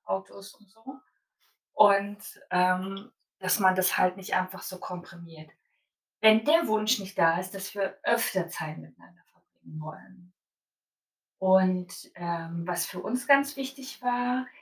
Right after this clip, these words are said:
dass wir dieses Thema, wie bereiten wir das Wochenende vor oder das,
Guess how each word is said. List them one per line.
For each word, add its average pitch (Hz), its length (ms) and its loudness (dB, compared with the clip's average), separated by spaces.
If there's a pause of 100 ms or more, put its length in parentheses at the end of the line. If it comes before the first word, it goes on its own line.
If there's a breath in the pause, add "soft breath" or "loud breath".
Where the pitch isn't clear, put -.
(160 loud breath)
dass 196 420 0
wir 196 260 8
dieses 185 600 -4
Thema, 190 800 8
wie 202 140 0
bereiten 175 460 6
wir 180 80 -6
das - 180 -2
Wochenende 214 500 2
vor 190 320 4
oder 185 180 0
das, 185 460 -2